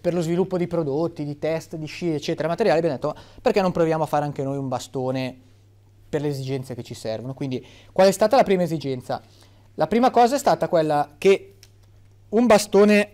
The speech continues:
Gavia, per esempio, vanno molto bene, perché comunque rimangono belli stabili, è molto difficile anche da chiudere, però capita magari che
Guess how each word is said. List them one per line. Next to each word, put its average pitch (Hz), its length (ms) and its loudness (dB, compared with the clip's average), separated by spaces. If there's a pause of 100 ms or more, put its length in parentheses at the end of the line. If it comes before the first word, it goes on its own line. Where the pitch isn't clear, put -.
Gavia, 156 600 2 (200)
per 131 100 -8
esempio, 127 580 -6 (400)
vanno 190 240 4
molto 175 280 2
bene, 131 320 0 (1200)
perché 156 220 -2
comunque 190 600 4
rimangono 156 400 -2
belli 147 200 0
stabili, 165 560 0
è 156 80 -2
molto 170 320 -2
difficile 160 400 -4
anche 147 160 -6
da 139 100 -2
chiudere, 123 340 -10
però 214 280 2
capita 208 340 2
magari 180 400 2
che 170 380 -4